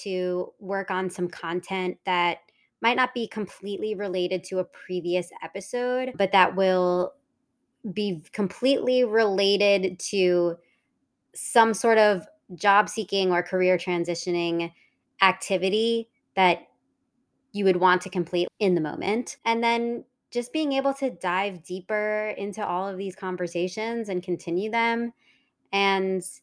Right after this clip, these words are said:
be able to hear from listeners who have been able to implement these things and, you know, work their feedback into future seasons.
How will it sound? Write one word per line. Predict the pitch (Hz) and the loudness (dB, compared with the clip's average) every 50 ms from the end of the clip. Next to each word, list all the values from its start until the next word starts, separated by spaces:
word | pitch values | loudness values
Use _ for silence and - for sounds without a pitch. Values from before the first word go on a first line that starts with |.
| _ _ _ _ _ _ _ _ _ - | _ _ _ _ _ _ _ _ _ 0
be | 233 226 | 2 2
able | 233 233 240 | 2 2 0
to | 233 - 233 | -4 -4 -8
hear | 202 - - 208 220 226 | -10 -6 -2 -2 -2 -2
from | 220 - 240 220 220 214 208 208 196 - _ _ _ _ _ _ - | -2 -2 -2 0 0 0 -2 -4 -6 -8 _ _ _ _ _ _ -6
listeners | 190 208 247 247 - 240 233 220 220 208 - | -4 -4 -4 -4 -4 -4 -2 -2 -2 -4 -4
who | - 214 | -6 -6
have | 190 | -6
been | 175 180 196 | -4 -4 -4
able | - 185 185 196 185 208 208 | 0 0 0 0 0 -2 -4
to | - - - 214 202 196 196 196 185 185 185 185 180 - _ _ _ _ _ _ _ _ | -4 -6 -4 -4 -2 -2 0 0 0 0 0 0 -2 -4 _ _ _ _ _ _ _ _
implement | - 226 247 262 - 247 208 180 165 - | 0 0 2 2 0 0 0 0 -2 -4
these | 160 - 170 - | -4 -8 -8 -8
things | - - - - - - - 180 - | -10 -10 -8 -8 -8 -8 -8 -6 -4
and, | 180 175 170 170 170 - _ _ _ _ _ - | -2 -2 -2 -4 -6 -8 _ _ _ _ _ -4
you | 196 | -2
know, | 196 185 185 185 180 - - - | 0 0 0 0 -2 -4 -6 -12
work | 196 170 175 190 202 196 - | -10 -4 -2 -2 -2 -2 -4
their | 180 185 185 185 190 | -2 2 2 2 2
feedback | 185 - 202 208 185 185 180 165 165 160 - | 0 -4 -8 -8 -2 0 2 2 2 0 -2
into | - 175 170 165 - - 175 165 165 165 165 160 165 160 165 | -6 -6 -6 -6 -6 -8 -6 -4 -4 -4 -4 -4 -6 -8 -10
future | - - - 170 160 - 156 | -12 -10 -10 -10 -8 -10 -10
seasons. | - - 190 175 - - - - - - | -8 -8 -8 -6 -8 -10 -14 -14 -16 -18